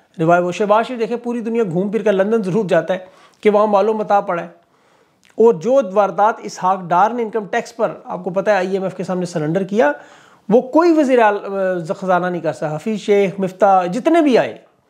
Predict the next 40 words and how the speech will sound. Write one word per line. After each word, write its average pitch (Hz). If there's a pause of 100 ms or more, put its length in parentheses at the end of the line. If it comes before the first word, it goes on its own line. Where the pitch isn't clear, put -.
(280)
उन 254
सब 320
ने 339
मुजाहिमत 240
की, 131 (640)
लेकिन 170
नहीं 220
बात 160
है। - (240)
इनके 339
जो 277
इर्द 320
गिर्द 311
लोग 208
हैं, 196
जिस 175
तरह 220
ज़ियाउल 208
हक 220
के 240
इर्द 185
गिर्द 202
थे, 190
अयूब 185
खान 196
के 202
थे, 180
भुट्टो 175
के 190
थे, 165 (720)
आज 311
भी 294
ये 254
लोग 180
मौजूद, 165 (100)
ये 311
असल 247
में 233
वारदातिये 151
हैं, 120